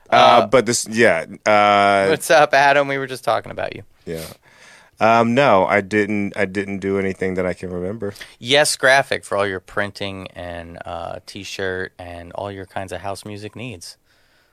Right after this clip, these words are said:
Speaker 1: So check them out, Asbury Park. Uh, Sunday.
Speaker 2: Sunday.
Speaker 1: Sunday, Sunday.
Speaker 2: Um,
Speaker 1: It was the Stupid Bowl.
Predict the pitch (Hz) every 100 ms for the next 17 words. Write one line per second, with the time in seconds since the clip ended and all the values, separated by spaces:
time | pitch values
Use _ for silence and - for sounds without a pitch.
0 | _ _ - 92 87 87 101 - 107 117
1 | 90 87 95 90 104 90 _ _ _ _
2 | _ - 104 92 90 - _ _ _ _
3 | _ _ _ _ _ _ _ _ _ _
4 | _ _ _ - - 151 160 123 85 92
5 | - - - _ _ - - 95 87 82
6 | - - 110 104 113 117 - 90 - -
7 | _ _ _ _ - - _ _ - 101
8 | 104 101 117 120 113 117 113 - 98 87
9 | 80 80 82 90